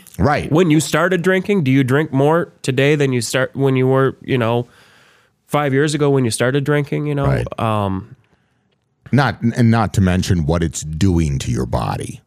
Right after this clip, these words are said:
Speaker 1: It's literally, you're pou-, you're pouring poison into your body.
Speaker 2: You're pouring
Speaker 1: There's,
Speaker 2: poison
Speaker 1: there
Speaker 2: into
Speaker 1: is
Speaker 2: your
Speaker 1: no
Speaker 2: body.
Speaker 1: benefit. There's none. If, when people tell you a glass of wine here, you can get all them benefits from a handful of blueberries.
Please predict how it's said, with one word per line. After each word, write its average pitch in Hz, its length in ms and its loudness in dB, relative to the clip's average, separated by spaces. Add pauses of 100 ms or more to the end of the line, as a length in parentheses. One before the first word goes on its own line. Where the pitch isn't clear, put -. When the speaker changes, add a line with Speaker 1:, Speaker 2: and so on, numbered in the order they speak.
(140)
Speaker 1:
It's - 180 -4
literally, 101 440 0
you're 104 140 0
pou-, - 200 -2
you're 139 100 2
pouring 139 320 2
poison 131 440 -2
into - 180 -4
your - 100 -2
body. - 440 -6
Speaker 2:
You're 120 100 -4
pouring 113 360 -4
Speaker 1:
There's, 135 200 2
Speaker 2:
poison 117 140 -2
Speaker 1:
there 139 100 4
Speaker 2:
into 143 80 4
Speaker 1:
is - 120 0
Speaker 2:
your 131 120 2
Speaker 1:
no 135 280 4
Speaker 2:
body. 110 120 -4
Speaker 1:
benefit. 110 720 -2 (560)
There's 98 220 0
none. 110 420 0 (340)
If, 117 460 -2
when 113 180 2
people 131 240 2
tell 123 220 2
you 117 140 4
a 92 40 0
glass 101 400 -2
of 147 80 -2
wine 127 320 0
here, 107 200 2
you 101 120 2
can 117 100 -6
get 101 140 0
all 107 180 0
them 139 160 0
benefits 110 400 0
from 95 140 -4
a 78 80 0
handful 92 300 0
of 73 80 -4
blueberries. - 600 -4